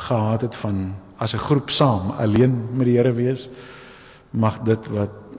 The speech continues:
daar voor die Here neergelê is, net op 'n ongelooflike die-, mani-, diep manier deurspoel in jou hele lewe, in sy genade, in die, ek wil amper sê, in die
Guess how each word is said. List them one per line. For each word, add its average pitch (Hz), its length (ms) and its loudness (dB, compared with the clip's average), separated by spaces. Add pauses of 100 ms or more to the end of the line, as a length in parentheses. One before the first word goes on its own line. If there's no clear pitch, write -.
daar 120 260 0
voor 135 180 2
die 110 140 4
Here 110 140 4
neergelê 101 580 0
is, 90 80 -6
net 123 160 -2
op - 100 -6
'n 123 140 -4
ongelooflike 120 680 2
die-, 107 280 0 (380)
mani-, 110 320 2
diep 110 220 0
manier 92 360 0 (760)
deurspoel 104 720 2 (360)
in 104 120 -4
jou 101 140 0
hele 98 220 0
lewe, 90 420 -2
in 98 60 -8
sy 110 140 -2
genade, 107 680 -2 (680)
in 107 140 0
die, 98 180 0 (220)
ek - 100 -10
wil 147 100 -6
amper 110 160 -4
sê, 110 180 -6
in 113 80 -6
die 101 180 -4